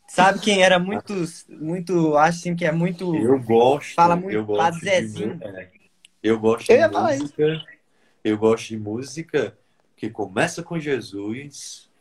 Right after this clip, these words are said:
Speaker 2: começa com a palavra de Deus e diz, e, e diz o que é que tem que dizer e diga, diga porque tem que dizer mesmo. <laughs> Entendeu?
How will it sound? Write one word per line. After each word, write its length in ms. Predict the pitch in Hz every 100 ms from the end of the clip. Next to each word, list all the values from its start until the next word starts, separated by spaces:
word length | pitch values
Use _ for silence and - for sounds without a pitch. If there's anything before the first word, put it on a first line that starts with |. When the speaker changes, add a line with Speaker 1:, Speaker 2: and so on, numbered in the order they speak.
| _ _ _
Speaker 2:
começa 480 | 95 92 123 160 -
com 100 | 160
a 40 |
palavra 480 | 156 143 131 127 123
de 140 | 113
Deus 760 | 90 85 90 104 117 131 - - _ _ _
e 140 | 104 98
diz, 960 | - 95 113 127 151 175 175 - - _ _ -
e, 200 | 123 120 123
e 180 | 143 139
diz 400 | 120 117 175 175
o 80 | 208
que 220 | - 170
é 160 | 160
que 280 | 185 - -
tem 200 | - 202
que 40 | -
dizer 460 | 180 202 156 175 190
e 140 | 226 220 196 _
diga, 380 | 220 220 233 226 220 - _
diga 320 | 190 202 208
porque 200 | 220 254
tem 200 | 247 240
que 60 | 214
dizer 300 | 214 185 214
mesmo. 280 | 269 202 -
<laughs> 1040 | - - - 480 - 539 320 277 240 - 208
Entendeu? 440 | 190 127 123